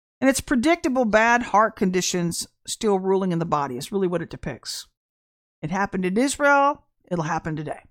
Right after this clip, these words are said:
It happened to Jesus, it'll happen to you. You're truly aligned with God. So, we're now living in a season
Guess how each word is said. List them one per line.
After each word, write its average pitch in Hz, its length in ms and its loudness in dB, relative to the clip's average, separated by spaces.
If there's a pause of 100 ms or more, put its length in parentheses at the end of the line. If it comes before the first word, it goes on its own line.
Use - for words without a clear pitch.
(920)
It 135 80 -10
happened 175 280 -2
to 220 60 0
Jesus, 254 420 -4
it'll 220 160 0
happen 175 300 -4
to 165 60 -6
you. 156 160 -12 (800)
You're - 80 -16
truly 190 240 -4
aligned 156 320 -6
with 165 100 -12
God. 233 240 -6 (1160)
So, 302 300 2 (760)
we're 220 80 4
now 330 180 6
living 359 220 4
in 359 80 4
a 370 60 2
season 202 480 -2